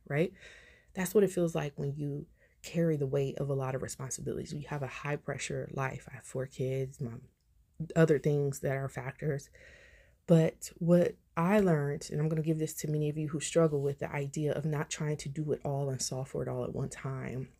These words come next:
is you may be juggling a lot of balls in the air, but not all of them are glass.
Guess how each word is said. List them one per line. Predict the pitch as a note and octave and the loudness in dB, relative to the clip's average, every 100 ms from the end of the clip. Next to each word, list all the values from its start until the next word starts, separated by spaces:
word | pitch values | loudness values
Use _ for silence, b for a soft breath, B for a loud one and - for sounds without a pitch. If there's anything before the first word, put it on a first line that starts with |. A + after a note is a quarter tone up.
| - - | -16 -2
is | D3+ D3 C#3+ C#3 - b b b b b | 0 0 -2 -6 -16 b b b b b
you | - F3+ | 0 4
may | G3+ G3 | 8 8
be | F3 | 6
juggling | D3+ D3 D3+ D3+ C#3 | 4 4 4 4 2
a | |
lot | C#3 C#3 | 0 0
of | C3 | -2
balls | B2+ C3 C3 | 0 0 0
in | |
the | B2+ D3 | -2 -2
air, | C#3 C3 | -4 -4
but | - D#3 | 0 2
not | D#3+ F3 | 4 4
all | D#3+ D#3 | 4 4
of | D#3+ C#3+ | 4 4
them | C#3 C#3 C#3 - | -2 -2 -4 -6
are | C#3 C3 - C3+ _ | -6 -6 -8 -12 _
glass. | D#3 C3 B2+ C3 - - | -2 -2 -4 -10 -14 -14